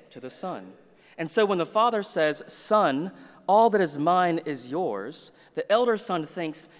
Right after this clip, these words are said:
"Yeah, and you're taking my stuff and throwing it away. And for what reason?" In order for the boy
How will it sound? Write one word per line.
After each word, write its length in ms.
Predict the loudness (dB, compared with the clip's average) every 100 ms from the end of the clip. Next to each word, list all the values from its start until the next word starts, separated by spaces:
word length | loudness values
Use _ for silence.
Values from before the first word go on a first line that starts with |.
| _
"Yeah, 380 | -2 0 0 -2 -14 -20 _ _ _ _ _ _ _ -10 -6
and 120 | 2
you're 120 | 2
taking 400 | 2 0 0 -4
my 180 | -2 -4
stuff 800 | -6 -10 -4 0 0 -2 -12 -20 _ _ _ _
and 220 | -12 -10
throwing 320 | -2 0 0 -2
it 100 | -4
away. 520 | -4 -6 -6 -14 _ _ _ _ _ _ _ _ _
And 140 | -12 -8
for 300 | -4 -4 -2
what 260 | -4 -4
reason?" 380 | -8 -10 -12 -18 _ _ _ _ _ _ _ _ _ _ _ _ _ _ _ -20 -20 _ _ _ _ _ _ _ _ _ _ _ _ _
In 140 | -14 -8
order 260 | -4 -2 -4
for 200 | -4 -6
the 100 | -4
boy 520 | -2 0 0 -6